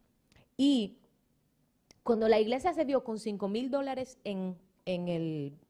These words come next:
en el savings account, en el, la cuenta de ahorros,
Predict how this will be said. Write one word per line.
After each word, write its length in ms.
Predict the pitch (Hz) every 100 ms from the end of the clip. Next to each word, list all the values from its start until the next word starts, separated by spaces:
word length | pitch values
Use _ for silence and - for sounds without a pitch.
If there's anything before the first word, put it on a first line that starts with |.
| _ -
en 140 | 180
el 100 | 165
savings 480 | - 349 269 170 -
account, 540 | - 151 135 156 190 _ _ _ -
en 260 | 180 170
el, 680 | 170 170 165 160 151 143 143
la 200 | 139 143 - _ _
cuenta 680 | - 202 220 294 403 294 208
de 100 | 160
ahorros, 520 | 143 147 151 170